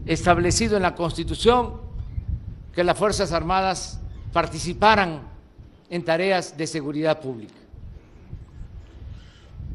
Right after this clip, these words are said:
Y desde luego que necesitamos la seguridad interior y necesitamos estar preparados para la defensa de nuestra soberanía.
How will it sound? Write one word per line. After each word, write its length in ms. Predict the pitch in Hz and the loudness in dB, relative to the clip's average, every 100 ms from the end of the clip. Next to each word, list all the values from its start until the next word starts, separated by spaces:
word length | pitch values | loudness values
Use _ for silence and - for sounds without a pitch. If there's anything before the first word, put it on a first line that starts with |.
| - - | -10 0
Y 40 | |
desde 280 | 196 185 208 | 2 6 8
luego 480 | 220 285 269 262 - - - - - - - - - - | 10 10 10 4 0 -8 -10 -10 -12 -10 -10 -8 -2 6
que 100 | 160 | 6
necesitamos 960 | 170 190 170 185 262 302 240 - - - | 6 2 0 8 10 10 4 -4 -8 0
la 140 | 151 | 0
seguridad 680 | - 165 165 165 180 185 180 | 2 0 2 4 6 4 0
interior 540 | 160 139 165 208 262 | -6 -2 4 8 8
y 60 | 240 | 6
necesitamos 1000 | 202 165 151 170 247 311 285 190 - - - - - - - - - - - _ - - - - - - - - - - - - | 2 0 -2 4 8 8 6 -4 -8 -14 -20 -20 -20 -20 -20 -20 -20 -20 -20 _ -12 -6 -4 -4 -6 -8 -10 -8 -6 -6 -4 -2
estar 320 | 160 151 202 | 0 4 6
preparados 560 | - 180 156 185 240 175 | 6 4 6 8 8 6
para 240 | - 151 | 2 2
la 120 | 147 135 | 2 0
defensa 600 | 131 208 220 - 143 - - - - - - - _ _ - - - | 2 2 2 2 0 -2 -10 -20 -18 -18 -18 -20 _ _ -20 -20 -4
de 100 | 165 | -2
nuestra 460 | 170 160 156 147 139 | 0 0 2 4 4
soberanía. 760 | 151 143 143 156 240 240 | 2 2 2 4 6 4